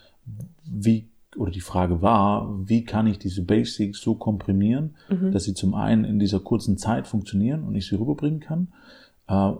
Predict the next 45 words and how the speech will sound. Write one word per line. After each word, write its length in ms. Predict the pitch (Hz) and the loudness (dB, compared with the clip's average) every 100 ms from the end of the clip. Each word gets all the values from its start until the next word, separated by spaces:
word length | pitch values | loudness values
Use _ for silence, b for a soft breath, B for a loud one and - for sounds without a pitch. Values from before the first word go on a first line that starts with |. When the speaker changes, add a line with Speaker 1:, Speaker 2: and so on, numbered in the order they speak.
| - | -4
Speaker 1:
zum 180 | - - | -2 2
anderen 300 | 117 139 127 | 2 2 0
aber 340 | 117 101 - | 2 0 2
auch 420 | 104 110 123 - - | 6 6 4 -4 -12
so 400 | 117 113 117 - | 0 2 2 -4
stabil 540 | - - 90 123 151 156 | -10 -6 -4 0 0 0
sind 240 | 165 160 | -2 -4
sozusagen 460 | 147 - 127 139 139 | -6 -6 -6 -4 -4
für 140 | - | -2
jeden 180 | 104 - | -2 -2
Einzelnen, 600 | - 127 135 139 139 135 | -2 -2 -4 -4 -6 -6
dass 160 | - | -6
sie, 320 | - 110 - - | -2 -2 -4 -8
wie 240 | 117 110 | -4 2
du 100 | 110 | 2
schon 160 | 101 107 | 2 2
sagtest, 380 | 113 110 90 98 | 0 2 -2 2
ein 80 | |
Leben 260 | 95 104 110 | 4 6 4
lang 200 | 107 107 | 2 0
skaliert 460 | - - 95 107 98 | -2 -2 2 2 2
werden 220 | 92 90 | -2 -2
können. 300 | 95 87 87 b b b b - | -2 -2 -4 b b b b -10
Also 180 | 95 87 | -4 -2
das 80 | 85 | 0
heißt, 200 | 87 - | -2 -4
ich 100 | - | -12
gebe 240 | - 92 | -6 -2
auch, 200 | 101 90 b b b - | -2 -4 b b b -4
äh, 80 | |
Rechnungswege, 1080 | 101 90 104 - 104 95 - 101 110 110 107 | -2 2 0 2 0 0 2 4 6 6 4
und 80 | 101 | 2
das 120 | 90 | -4
klingt 200 | - 110 | -4 -2
ein 40 | 90 | -2
bisschen 180 | 92 - | -4 -6
kompliziert, 460 | 95 - 107 92 - _ | -6 0 0 0 -6 _
ist 140 | 110 | -4
es 240 | 104 - - | -4 -8 -4
alles 220 | 92 85 | -4 -2
gar 160 | 92 87 | 0 0
nicht, 220 | 95 - B B B B | 0 -4 B B B B
aber 380 | 98 92 190 - | 0 2 0 -6
Ideen 680 | 220 98 113 117 120 117 117 | -8 2 6 6 4 0 -2
und, 440 | 101 98 101 - | -2 -2 -4 -16